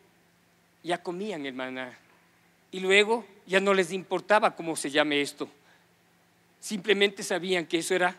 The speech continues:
para alimentarse. Cuarenta y tres mil ochocientas raciones.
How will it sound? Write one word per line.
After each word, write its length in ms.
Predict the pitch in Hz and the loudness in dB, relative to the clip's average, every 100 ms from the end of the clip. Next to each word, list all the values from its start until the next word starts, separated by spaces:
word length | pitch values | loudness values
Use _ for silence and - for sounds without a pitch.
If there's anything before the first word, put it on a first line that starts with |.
| - - | -14 -4
para 160 | 170 | 0
alimentarse. 760 | 165 156 156 135 165 165 - 170 | 0 0 -4 -8 -10 -12 -12 -8
Cuarenta 680 | 196 180 175 165 - 170 | -2 2 2 -2 -6 -6
y 80 | 180 | -6
tres 340 | - 165 151 | -8 -6 -6
mil 240 | 180 196 214 | -6 -4 -4
ochocientas 840 | 214 - 175 - 180 180 180 170 | -6 -8 -10 -8 -8 -6 -10 -8
raciones. 800 | 165 - - 185 151 107 98 | -10 -8 -8 -6 -6 -10 -14